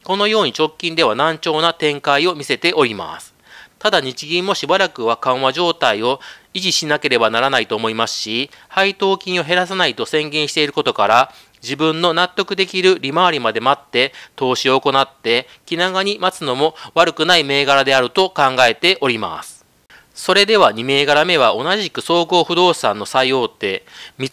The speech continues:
菱地所になります。三菱地所も同様に五月十日に決算発表があり、翌営業日の五月十三日の株価はこのように急落することになりました。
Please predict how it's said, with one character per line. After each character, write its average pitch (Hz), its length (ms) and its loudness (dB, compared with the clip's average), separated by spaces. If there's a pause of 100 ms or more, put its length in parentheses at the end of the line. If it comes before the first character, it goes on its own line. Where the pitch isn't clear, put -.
(140)
菱 175 260 0
地 175 80 -2
所 175 160 2
に 120 60 2
な 104 80 -2
り 98 80 -6
ま 82 260 -10
す。 - 300 -18 (760)
三 135 100 -8
菱 170 240 -2
地 180 220 -4
所 220 160 2
も 156 100 0
同 123 200 2
様 117 180 2
に 123 160 -2
五 160 100 0
月 202 200 2
十 127 200 -2
日 123 120 0
に 120 100 -6
決 151 200 -4
算 156 180 0
発 151 300 -2
表 107 140 -2
が 101 100 2
あ 95 60 -2
り、 117 240 -4 (280)
翌 147 380 0
営 185 220 2
業 202 240 2
日 120 100 -8
の 120 220 0
五 143 140 -2
月 160 200 0
十 147 200 -4
三 165 260 0
日 120 160 -10
の 101 100 -8
株 113 220 -4
価 104 160 2
は 113 240 4 (200)
こ 190 140 -4
の 196 140 0
よ 196 240 4
う 113 40 -4
に 135 140 -2
急 175 240 -2
落 170 200 -2
す 175 100 -4
る 165 60 -2
こ 165 120 -2
と 147 120 0
に 175 100 0
な 165 80 2
り 123 80 -2
ま 110 120 -2
し - 80 -6
た。 90 360 -2